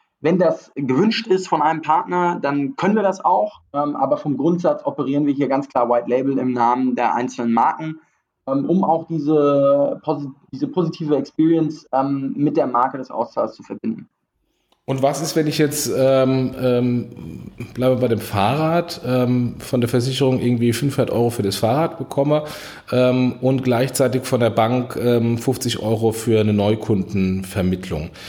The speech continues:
Speaker 2: Ist denn das dann zwei komplett getrennte E-Mail-Kommunikation, zwei komplett getrennte User-Flows oder führt es dann zusammen, wo es dann heißt, dann, ähm,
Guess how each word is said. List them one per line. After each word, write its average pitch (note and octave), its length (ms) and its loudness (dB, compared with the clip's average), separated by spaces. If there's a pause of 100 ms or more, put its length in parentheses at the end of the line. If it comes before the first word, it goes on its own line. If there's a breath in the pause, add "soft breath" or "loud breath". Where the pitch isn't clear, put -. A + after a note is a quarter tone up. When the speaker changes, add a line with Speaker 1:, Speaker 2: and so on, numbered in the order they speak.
(240 loud breath)
Speaker 2:
Ist A#2 200 0
denn C3 60 2
das A#2+ 120 2
dann A#2+ 220 0 (240)
zwei B2 420 2
komplett C#3 720 -2
getrennte B2 880 0
E-Mail-Kommunikation, D3+ 1080 0
zwei A2+ 300 0
komplett B2 460 -4
getrennte A#2+ 680 0
User-Flows D#3+ 640 2
oder C3 220 2
führt B2+ 360 -2
es A#2+ 100 -2
dann A#2 120 2
zusammen, B2+ 520 2
wo C3 60 2
es - 80 -2
dann A#2+ 180 2
heißt, A#2+ 320 2
dann, A#2 480 0
ähm, A2+ 180 0